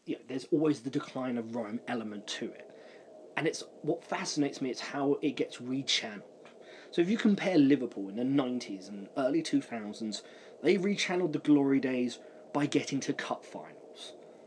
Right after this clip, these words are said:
For them, that was the solution. "Look, we may not be winning the league every single year, we may not be winning the Champions League. However, we can keep winning league cups."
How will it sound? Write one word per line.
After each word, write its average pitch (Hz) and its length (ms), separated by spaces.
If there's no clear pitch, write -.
For 208 220
them, 143 260
that 151 220
was 139 280
the 139 80
solution. 120 640
"Look, 190 320
we 151 140
may 147 220
not 139 180
be 147 80
winning 135 320
the 131 80
league 127 300
every 123 220
single 123 360
year, 123 160
we 120 80
may 104 160
not 113 160
be 113 140
winning 117 220
the 151 80
Champions 113 640
League. 107 220
However, 120 580
we 151 200
can 156 240
keep - 280
winning 135 440
league 127 240
cups." - 480